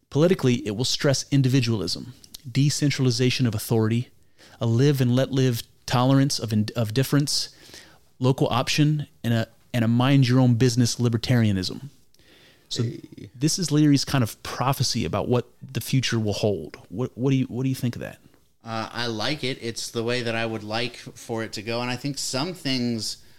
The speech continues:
Speaker 2: I mean, he really hit some things on the head. Some of it is still kind of unfolding.
Speaker 1: Yes.
Speaker 2: So
Speaker 1: I mean, definitely the, the scientific essence and science fiction and style, that's definitely, um, characteristic of, of our culture for sure.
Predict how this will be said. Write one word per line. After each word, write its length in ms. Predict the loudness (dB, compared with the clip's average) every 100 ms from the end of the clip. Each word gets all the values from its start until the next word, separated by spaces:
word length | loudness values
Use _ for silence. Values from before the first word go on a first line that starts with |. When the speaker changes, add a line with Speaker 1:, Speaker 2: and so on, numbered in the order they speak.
| -20 -20 -8
Speaker 2:
I 60 |
mean, 140 | -6 -4
he 440 | -4 -4 -6 -10 -20 -20 -8
really 720 | -4 -2 0 -2 -4 -10 -16 -20 -20 -20 -12
hit 240 | -8 -6
some 240 | -4 -6 -4
things 240 | -4 -4
on 140 | -4
the 80 | -4
head. 320 | -4 -4 -4
Some 200 | -4 -4
of 140 | -4 -6
it 80 | -6
is 140 | -8
still 240 | -6 -8
kind 260 | -6 -4 -4
of 100 | -6
unfolding. 840 | -6 -4 -4 -4 -4 -4 -6 -8 -12 -12
Speaker 1:
Yes. 380 | -2 0 0 -2
Speaker 2:
So 600 | -4 -4 -4 -4 -6 -8 -4
Speaker 1:
I 40 |
mean, 100 | -2
definitely 540 | 0 0 2 2 2 0
the, 280 | 0 -2 -6 -20 -20 -20 -20 -6
the 240 | -2 0 0
scientific 640 | -2 2 2 0 -2 -2
essence 420 | 0 0 -2 -2
and 80 | -4
science 300 | -2 0 -2
fiction 340 | -2 -4 -2 -4
and 100 | -2
style, 360 | 0 0 0
that's 200 | -2 -2
definitely, 680 | -2 0 0 0 -2 -4 -6 -18 -20 -20 -20 -4
um, 400 | -2 0 -2 -4 -2
characteristic 580 | -2 2 0 0 -4
of, 160 | -8 -6
of 180 | -6 -4
our 120 | -2
culture 360 | -2 -2 -4 -8
for 140 | -8
sure. 300 | -6 -6